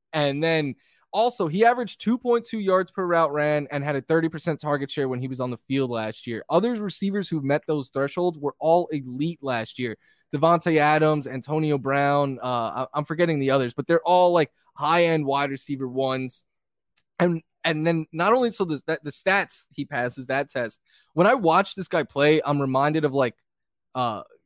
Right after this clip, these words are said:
Tyreek Hill. Like, there's not many people who have this kind of shiftiness and speed.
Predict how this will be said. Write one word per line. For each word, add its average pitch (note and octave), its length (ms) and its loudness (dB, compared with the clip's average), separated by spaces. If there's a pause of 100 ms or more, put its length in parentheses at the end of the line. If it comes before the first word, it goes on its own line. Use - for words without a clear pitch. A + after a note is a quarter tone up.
(460)
Tyreek C#3 300 -2
Hill. F#2+ 200 -10 (140)
Like, D#3+ 140 -2
there's F3 200 -2
not G3 300 2
many G#3 240 0
people F3 380 -2
who D3 180 2
have C3+ 160 0
this D3+ 240 -4
kind D3+ 260 -4
of C3 160 -6
shiftiness D3+ 640 -8
and A#2 100 -8
speed. D3+ 540 -4